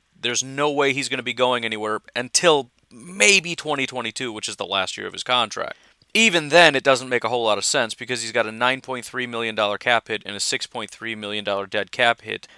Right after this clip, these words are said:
meaning if you cut him, you save three million bucks out of nine. I mean, if he's just absolutely horrible and you hate him, sure, go ahead. But the bottom line is, Foles is there for two years, probably three.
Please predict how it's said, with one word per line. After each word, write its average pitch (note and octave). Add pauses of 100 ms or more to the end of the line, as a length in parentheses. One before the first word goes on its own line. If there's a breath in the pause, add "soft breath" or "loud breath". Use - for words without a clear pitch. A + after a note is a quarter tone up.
(120)
meaning B2
if G#2+
you A2+
cut E3
him, B2+
you A#2
save A#2
three A#2+
million G#2
bucks G2
out G2+
of F#2+
nine. F#2 (300)
I G2+
mean, G#2+
if -
he's B2
just A2+
absolutely A2+
horrible G#2+
and G2
you F#2
hate C#3+
him, G#2
sure, G2
go F#2
ahead. F#2 (440)
But -
the A2
bottom C3+
line A#2
is, A2
Foles C#3+
is A#2
there A#2
for A2
two C#3+
years, A#2
probably A#2
three. G2